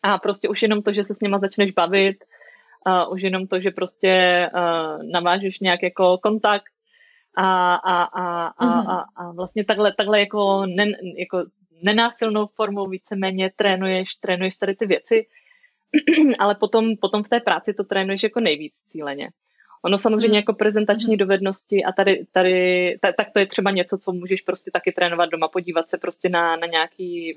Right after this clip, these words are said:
Speaker 1: videa, ehm, nebo prostě na nějaký speakery, eh, a, a, a zapracovat na tom. A, a, ale potom je to opravdu hodně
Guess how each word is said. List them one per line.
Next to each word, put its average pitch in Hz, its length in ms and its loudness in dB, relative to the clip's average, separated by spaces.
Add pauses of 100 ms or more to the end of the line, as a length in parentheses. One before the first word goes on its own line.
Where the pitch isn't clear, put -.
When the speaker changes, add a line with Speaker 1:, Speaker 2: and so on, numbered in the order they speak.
Speaker 1:
videa, 170 460 4 (600)
ehm, 160 580 0
nebo 165 200 2
prostě - 280 -4
na 180 100 2
nějaký 170 320 -2
speakery, 170 840 0
eh, 165 40 -4 (640)
a, 156 220 2
a, 165 400 0
a 170 40 -8 (120)
zapracovat 185 560 -2
na 185 100 0
tom. 220 220 -2 (840)
A, 185 360 2 (200)
a, 180 360 2 (120)
ale 190 200 2
potom 202 320 -4
je 196 100 -2
to 196 120 -2
opravdu 185 380 -4
hodně 180 580 -2